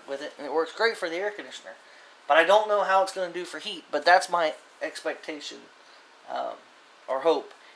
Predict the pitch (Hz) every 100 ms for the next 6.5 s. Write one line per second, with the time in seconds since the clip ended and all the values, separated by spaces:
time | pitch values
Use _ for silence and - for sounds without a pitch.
0 | - 131 131 69 - - - - - -
1 | 151 180 160 147 - - - - - -
2 | - - - - 160 180 180 185 170 165
3 | 165 160 160 156 - 165 160 147 156 -
4 | 156 165 165 - 160 151 151 151 156 156
5 | 156 147 147 143 - 143 143 135 127 131
6 | 113 104 - -